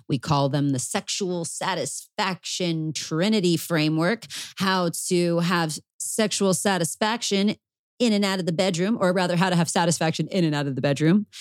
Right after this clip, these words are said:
And if this conversation piques your interest, you want some support, you want to get in communication, you wanna start with that initial strategy, go ahead and D M us the phrase "fuck yes," F U C K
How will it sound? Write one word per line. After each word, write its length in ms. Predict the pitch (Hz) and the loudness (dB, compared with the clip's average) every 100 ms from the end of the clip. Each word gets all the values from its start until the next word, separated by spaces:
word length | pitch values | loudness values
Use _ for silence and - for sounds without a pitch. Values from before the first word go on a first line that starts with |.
| - - - | -18 -14 -4
And 320 | 202 196 190 | 0 2 0
if 140 | 180 - | -2 -6
this 140 | 240 | -6
conversation 640 | 269 269 254 240 220 214 202 | -4 -4 -2 -2 0 -2 0
piques 260 | 190 - | -2 -2
your 80 | 185 | -4
interest, 520 | 170 180 - 180 - | -2 -2 0 -2 -4
you 320 | 160 151 180 | -2 2 4
want 280 | 175 175 170 | 4 4 2
some 160 | - 170 | 0 -2
support, 320 | - 156 175 | -2 -2 -2
you 140 | 180 | -2
want 280 | 175 175 170 _ - | 0 0 0 _ -8
to 80 | 156 | -6
get 240 | 160 170 | -2 -2
in 100 | 170 | -2
communication, 800 | 165 165 156 151 156 147 - 143 | -2 0 0 0 -2 -2 -4 -4
you 80 | 143 | -4
wanna 140 | 143 156 | -4 -6
start 280 | - 156 | -6 -6
with 120 | 156 156 | -6 -6
that 140 | 147 | -4
initial 280 | 151 143 139 | -2 -4 -6
strategy, 600 | - 151 147 147 156 139 - _ | -6 -4 -4 -4 -6 -8 -12 _
go 220 | - 196 247 | 2 4 4
ahead 560 | 202 170 190 196 196 | 0 -4 -2 -2 -4
and 340 | - 165 165 127 | -4 -4 -6 -8
D 280 | 170 175 185 - | -6 -6 -6 -6
M 300 | 156 170 - | -4 -4 -4
us 480 | 185 196 214 - - _ | -4 -4 -4 -8 -14 _
the 560 | - 160 180 175 165 - | -6 0 2 2 0 -4
phrase 600 | - 185 185 180 190 202 | -6 -2 0 2 0 -2
"fuck 500 | 190 - 190 214 - | -8 -2 0 0 2
yes," 640 | 214 196 269 - - - - _ _ _ - | 2 4 2 -2 -4 -4 -10 _ _ _ -6
F 200 | 247 - | -4 -2
U 220 | 311 294 | 0 2
C 320 | - - 302 349 | 0 -2 -2 0
K 380 | - 339 302 | 0 2 2